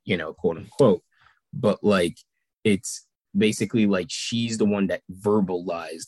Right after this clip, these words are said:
exactly what their problem with this whole thing is, which is, like,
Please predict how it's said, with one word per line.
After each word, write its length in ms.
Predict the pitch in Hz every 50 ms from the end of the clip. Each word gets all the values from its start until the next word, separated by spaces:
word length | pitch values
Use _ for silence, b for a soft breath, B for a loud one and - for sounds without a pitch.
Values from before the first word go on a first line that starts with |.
| - -
exactly 640 | - 90 90 95 95 - 92 90 87 - - 98 85
what 220 | 85 87 82 -
their 120 | - 82 73
problem 400 | - - - 85 85 82 80 78
with 140 | 78 - -
this 160 | - - -
whole 280 | - 95 87 87 85 _
thing 220 | - 82 73 78 80
is, 400 | 85 101 95 82 73 - - - - _ _ _ _ -
which 220 | - 90 80 -
is, 180 | 85 78 - -
like, 300 | 76 78 71 64 62